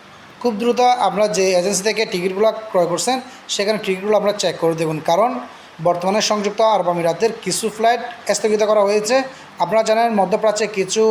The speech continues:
অভ্যন্তরীণ সমস্যা চলতেছে, নাম নেওয়া যাচ্ছে না। অবশ্যই ভিডিওটি সর্বোচ্চ শেয়ার করে দিবেন যাতে আরেকজন ভাই দেখে উপকৃত হতে পারে এবং এই সমস্যা থেকে বের হতে পারে, কারণ কার কী অবস্থা এখনও কিছু বলা যাচ্ছে না। তো ওই সমস্যার কারণে এয়ার আরবিয়া,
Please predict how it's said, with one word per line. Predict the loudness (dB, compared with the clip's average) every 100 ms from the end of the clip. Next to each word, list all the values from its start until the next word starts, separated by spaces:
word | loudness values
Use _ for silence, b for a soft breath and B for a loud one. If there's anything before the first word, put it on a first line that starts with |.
| 4
অভ্যন্তরীণ | 2 0 0 0 0 -2 -2
সমস্যা | 0 -2 0
চলতেছে, | -2 0 0 0 -2 B B -2
নাম | 0 2
নেওয়া | 2 2
যাচ্ছে | 0 0
না। | -2 -4 -8 -20 B B B -20 -10
অবশ্যই | -4 -2 0
ভিডিওটি | 0 0
সর্বোচ্চ | 0 -2 -2
শেয়ার | 0 0 2
করে | 0
দিবেন | 2 0
যাতে | 0 0 0 2 2
আরেকজন | 0 0 -2
ভাই | 0 0
দেখে | 0 2
উপকৃত | 0 0 -4 -4
হতে | -4 0
পারে | 2 4
এবং | 4 0 -4 B B -4
এই | -2
সমস্যা | 0 0 -2
থেকে | 0
বের | 0 0
হতে | 2 0
পারে, | 0
কারণ | 0 0 -2 -8 0
কার | 0 0
কী | -2 0
অবস্থা | 0 0 -2 -2 -4
এখনও | -2 0 -2
কিছু | -2 -2
বলা | 0 0
যাচ্ছে | -2 -2
না। | -6 -8 -14 B B B B B -12 -10 -2
তো | 0 2
ওই | 2
সমস্যার | 2 0 0
কারণে | 2 2 2
এয়ার | 2 2 4
আরবিয়া, | 4 2 2 4